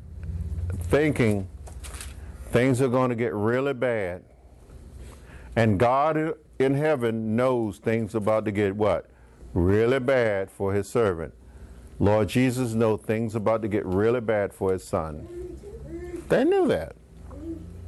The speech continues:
So now the Holy Spirit is preparing him.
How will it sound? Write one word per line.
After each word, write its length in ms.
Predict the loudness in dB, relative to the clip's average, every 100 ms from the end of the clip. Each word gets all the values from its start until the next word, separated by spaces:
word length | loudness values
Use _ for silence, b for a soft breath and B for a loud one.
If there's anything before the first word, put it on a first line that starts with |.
| -12 -10 -10 -8 -8 -8 -8 -8 0
So 140 | 2
now 280 | 4 4 2
the 120 | 0
Holy 300 | 0 -2 -2
Spirit 520 | -4 -2 2 2 0
is 160 | -4 -4
preparing 760 | -6 -6 -8 -2 0 2 0
him. 300 | 0 -2 -2